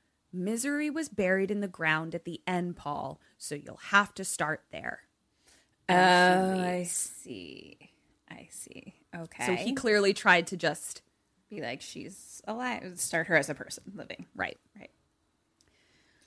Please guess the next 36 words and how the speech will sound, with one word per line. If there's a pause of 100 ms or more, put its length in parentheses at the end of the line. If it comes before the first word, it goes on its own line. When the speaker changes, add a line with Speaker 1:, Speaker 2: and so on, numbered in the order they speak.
(120)
Speaker 1:
So
cut
to
more
snow.
Speaker 2:
<sighs>
More
what?
Speaker 1:
Snowing
Speaker 2:
Snow?
Speaker 1:
again. (120)
Speaker 2:
Oh,
no.
Speaker 1:
Snow. (300)
Snowing
again. (1040)
Annie
is
reading (480)
a
chapter
sitting
across
from
him
in
the
room, (160)
and
he's
just
sitting
there
watching
her
read.